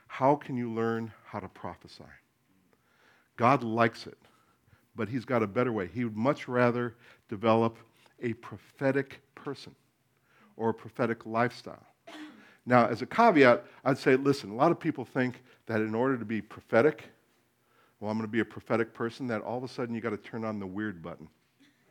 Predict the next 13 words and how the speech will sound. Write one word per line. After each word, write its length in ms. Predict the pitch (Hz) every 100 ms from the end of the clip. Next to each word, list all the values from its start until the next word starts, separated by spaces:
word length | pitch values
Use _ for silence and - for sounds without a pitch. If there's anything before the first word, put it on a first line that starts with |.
| - - - _ _ _ -
You 120 | 113
know, 200 | 107 107 120
"Yes, 240 | 139 131
Lord." 300 | 110 98 80 - _ _ _ _ _ _
You 80 | 120
know, 120 | 117 113
walking 340 | 123 123 123
in 220 | 113 104
Walmart 600 | 107 117 113 98 90 -
or, 160 | 98 87 - - _ - - 120 - -
"Yes, 280 | 151 165 139
Lord." 280 | 127 110 -
"Oh, 320 | 240 208 113